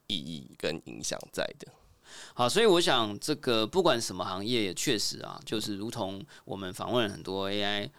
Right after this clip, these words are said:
Speaker 2: 从业人员所讲的，真的几乎每一个产业都不太可能把目光完全的移开，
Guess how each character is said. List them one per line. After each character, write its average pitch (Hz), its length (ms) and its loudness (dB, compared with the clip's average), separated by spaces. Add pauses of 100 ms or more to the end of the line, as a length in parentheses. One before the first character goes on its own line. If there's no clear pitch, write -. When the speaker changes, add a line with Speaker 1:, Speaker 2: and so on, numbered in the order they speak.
(140)
Speaker 2:
从 110 260 -2
业 139 120 4
人 92 140 0
员 92 140 -10
所 - 160 -12
讲 - 260 -10
的， - 140 -18
真 180 160 -2
的 180 140 4
几 160 240 0
乎 160 280 0
每 131 180 2
一 98 100 -4
个 123 80 2
产 101 240 -4
业 113 80 0
都 110 440 0 (260)
不 135 100 -2
太 185 180 4
可 - 140 -6
能 95 120 -8
把 98 220 -6
目 127 220 0
光 104 340 2
完 98 180 0
全 95 180 -6
的 87 100 -10
移 85 100 -12
开， - 260 -8